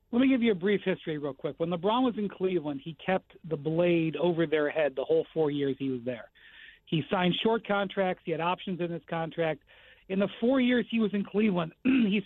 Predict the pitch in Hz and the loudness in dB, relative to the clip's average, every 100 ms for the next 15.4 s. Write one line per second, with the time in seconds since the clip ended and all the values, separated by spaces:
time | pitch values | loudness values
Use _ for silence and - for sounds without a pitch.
0 | - 214 202 - 214 196 196 175 202 135 | 0 0 -2 -4 -2 -2 -2 -4 -2 -4
1 | - _ _ _ 139 165 151 170 - - | -6 _ _ _ -6 -2 0 -2 -6 -20
2 | - - - - 190 185 185 196 - 180 | -20 -20 -6 0 2 2 0 -2 0 0
3 | 180 175 196 196 - 254 277 220 208 190 | 0 0 -2 -2 -2 2 0 0 0 2
4 | 302 - 143 165 - - - 202 190 247 | 0 -2 -8 -8 -14 -16 -4 0 2 2
5 | 262 208 175 208 190 180 - 202 208 190 | 2 0 2 2 2 -2 -2 0 2 0
6 | - 180 175 - 151 - 165 170 160 139 | 0 -2 -2 -2 -4 0 0 2 0 -2
7 | 131 127 - _ _ _ _ _ _ 165 | -6 -8 -8 _ _ _ _ _ _ -2
8 | 165 202 160 185 156 143 - 170 143 - | 2 2 2 2 2 -2 -4 -4 -4 -6
9 | 123 156 165 190 180 - _ _ - - | -12 -4 0 2 2 -2 _ _ -4 2
10 | 247 240 233 180 247 214 170 165 175 - | 4 6 4 4 2 2 0 -2 -4 -10
11 | 185 - 202 196 196 185 170 - - 285 | -12 -2 0 2 0 -4 -8 -4 0 0
12 | 277 139 120 156 _ _ _ - 190 175 | 0 -4 -12 -14 _ _ _ 0 2 2
13 | 190 226 262 - 208 311 - 170 131 120 | 2 2 0 -2 -2 -2 -4 -14 -14 -18
14 | _ _ _ _ _ - 202 269 320 220 | _ _ _ _ _ -8 -2 0 2 2
15 | 262 262 294 269 | 0 -2 -4 -4